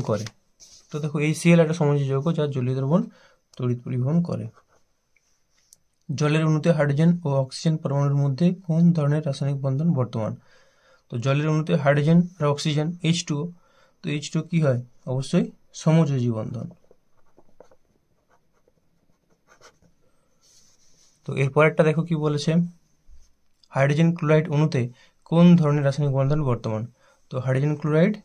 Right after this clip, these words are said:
হচ্ছে সমযোজী। এরপর পাঁচের দাগেরটা, কার্বন হাইড্রোজেনের সঙ্গে কোন রাসায়নিক বন্ধনের মাধ্যমে যুক্ত হয়ে মিথেন উৎপন্ন করে? এটা হবে উত্তর সমযোজী।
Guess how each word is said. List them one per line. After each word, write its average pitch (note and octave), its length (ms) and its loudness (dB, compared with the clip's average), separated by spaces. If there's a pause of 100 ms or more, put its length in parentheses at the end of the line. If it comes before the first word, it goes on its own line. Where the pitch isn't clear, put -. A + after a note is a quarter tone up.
(180)
হচ্ছে C3+ 200 -8 (120)
সমযোজী। A#2 520 -2 (4000)
এরপর D#3 260 -2
পাঁচের D#3+ 260 0
দাগেরটা, C3 320 0 (280)
কার্বন C#3+ 360 4 (340)
হাইড্রোজেনের C#3+ 460 2
সঙ্গে D#3 240 2 (240)
কোন D#3 120 0 (120)
রাসায়নিক D3+ 320 -2
বন্ধনের D3 320 0
মাধ্যমে C#3+ 280 2 (120)
যুক্ত D3 240 -6
হয়ে D3+ 160 0
মিথেন C#3+ 240 -2
উৎপন্ন C#3+ 240 -4 (100)
করে? D3+ 140 -2 (600)
এটা C3+ 160 -6
হবে C3+ 220 -2
উত্তর E3+ 240 -4 (840)
সমযোজী। B2 600 -2